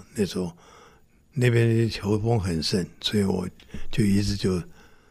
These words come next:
延续下去，就这个篮球就这样，篮球的生涯就这样开始的。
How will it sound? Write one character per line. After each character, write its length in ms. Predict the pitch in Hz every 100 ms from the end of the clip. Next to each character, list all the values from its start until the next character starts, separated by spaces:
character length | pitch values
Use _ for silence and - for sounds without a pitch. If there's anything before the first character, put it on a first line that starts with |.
| _ - -
延 220 | 92 98
续 200 | - 101
下 200 | 101 95
去， 120 | 90
就 80 | 95
这 140 | 92
个 80 | 90
篮 220 | 87 95
球 140 | 98 90
就 180 | 98
这 140 | 92 104
样， 160 | 90
篮 180 | 101 98
球 140 | 110 110
的 80 |
生 180 | 107 113
涯 220 | 110 95
就 160 | 98 104
这 100 | 104
样 140 | 92
开 260 | 82 98 92
始 280 | 80 -
的。 80 | -